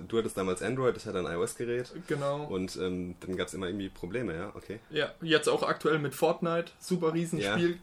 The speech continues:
Speaker 2: Gibt's
Speaker 1: ja.
Speaker 2: aktuell nur für I O S, noch nicht für Android. Ähm,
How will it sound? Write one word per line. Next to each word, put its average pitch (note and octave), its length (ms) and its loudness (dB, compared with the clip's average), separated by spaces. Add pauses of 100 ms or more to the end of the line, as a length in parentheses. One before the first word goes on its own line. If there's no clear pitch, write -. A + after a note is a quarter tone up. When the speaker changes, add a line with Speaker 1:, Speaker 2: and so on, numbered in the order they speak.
Speaker 2:
Gibt's G#2+ 320 2
Speaker 1:
ja. - 60 -6
Speaker 2:
aktuell D#3 340 2
nur F3 240 8
für D3 120 -2 (120)
I D3+ 60 0
O D3+ 80 -2
S, F3 180 -6
noch D3+ 120 -6
nicht D#3 180 -6
für - 120 -4
Android. E3 380 -2 (640)
Ähm, D#3+ 520 2